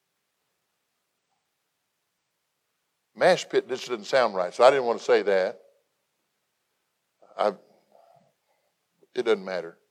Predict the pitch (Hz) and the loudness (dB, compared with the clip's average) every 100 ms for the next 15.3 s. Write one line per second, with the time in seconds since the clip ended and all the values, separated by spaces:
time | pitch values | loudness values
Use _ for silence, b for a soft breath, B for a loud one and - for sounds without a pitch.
0 | _ - 127 113 107 110 110 110 104 104 | _ -14 -8 -2 -2 2 0 0 -6 -8
1 | 107 _ _ _ _ _ _ _ _ _ | -8 _ _ _ _ _ _ _ _ _
2 | _ _ _ _ - 123 120 101 120 - | _ _ _ _ -12 -10 -6 0 -2 0
3 | 113 92 - _ _ 98 - 117 117 127 | -4 -4 -10 _ _ -20 0 2 2 -4
4 | - - _ _ _ _ _ _ _ _ | -16 -18 _ _ _ _ _ _ _ _
5 | _ _ _ _ _ _ _ _ _ _ | _ _ _ _ _ _ _ _ _ _
6 | _ _ _ _ _ _ _ _ _ _ | _ _ _ _ _ _ _ _ _ _
7 | _ _ _ _ _ _ _ _ - 123 | _ _ _ _ _ _ _ _ -6 6
8 | 165 143 - - - - - - - - | 6 6 -2 -10 -10 -12 -16 -16 -16 -14
9 | - _ _ _ _ _ _ _ - 120 | -18 _ _ _ _ _ _ _ -4 -4
10 | 95 127 175 180 175 139 123 160 143 110 | 4 6 6 2 -6 -6 -4 -4 -6 -6
11 | 151 151 160 - 151 - 110 104 101 98 | -6 -6 -8 0 4 4 0 -6 -4 -4
12 | 82 - - _ _ _ _ _ _ _ | -6 -12 -20 _ _ _ _ _ _ _
13 | _ _ _ _ _ _ _ _ _ - | _ _ _ _ _ _ _ _ _ -2
14 | 170 165 151 131 117 - - 156 143 - | 2 6 6 4 -4 -6 -6 -6 -8 -14
15 | 104 90 - | -14 -14 -16